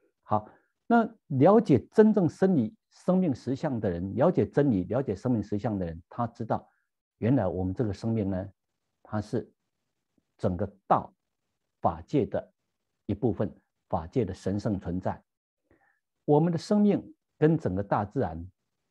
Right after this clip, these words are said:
是一体，就像太平洋的水，全世界、全地球的海水，它是一体。而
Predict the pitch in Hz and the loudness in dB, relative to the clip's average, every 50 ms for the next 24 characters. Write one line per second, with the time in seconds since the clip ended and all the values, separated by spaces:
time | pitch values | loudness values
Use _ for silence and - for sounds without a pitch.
0 | _ _ _ - - 190 175 - - 170 139 - - - 101 87 82 80 - _ | _ _ _ -8 -6 -6 -4 -2 0 0 0 -2 -4 -6 -6 -4 -4 -6 -10 _
1 | _ _ _ _ _ _ _ _ _ _ - - 233 180 139 110 - - 165 113 | _ _ _ _ _ _ _ _ _ _ 2 4 4 4 4 2 0 0 -2 -2
2 | - - _ _ _ _ _ _ _ _ _ - - 214 190 151 123 - - 113 | -2 -8 _ _ _ _ _ _ _ _ _ -2 2 2 4 4 2 0 -2 -2
3 | 123 143 160 156 135 95 82 87 90 - 101 92 - - - - 95 71 73 - | 0 0 0 0 0 -2 -2 -6 -8 -6 -8 -8 -10 -6 -4 -4 -4 -4 -6 -10
4 | - _ _ _ _ _ _ _ _ _ _ _ _ _ _ _ _ - - 127 | -16 _ _ _ _ _ _ _ _ _ _ _ _ _ _ _ _ -6 -2 -2
5 | 131 180 190 190 - 233 214 160 - - 196 160 123 - - _ - 127 127 175 | 0 0 -2 -2 0 2 2 2 2 2 2 2 2 0 -6 _ -2 -2 0 0
6 | 160 - 214 180 131 113 - 98 87 101 110 110 - _ _ _ - - - 95 | 0 0 0 0 0 -2 -2 -6 -4 -4 -4 -6 -8 _ _ _ -20 -10 -6 -6
7 | 120 131 - - 92 - - - _ _ _ _ _ _ _ _ _ _ - - | -6 -4 -4 -4 -6 -6 -8 -12 _ _ _ _ _ _ _ _ _ _ -10 -8
8 | 120 113 - - 139 - - _ _ - 160 - - - - 101 92 - - - | -8 -6 -6 -6 -6 -6 -8 _ _ -4 -4 -4 -2 -4 -6 -6 -6 -6 -10 -18
9 | _ _ _ _ _ _ _ _ _ _ _ _ _ _ 175 151 165 220 214 - | _ _ _ _ _ _ _ _ _ _ _ _ _ _ 0 2 2 2 2 0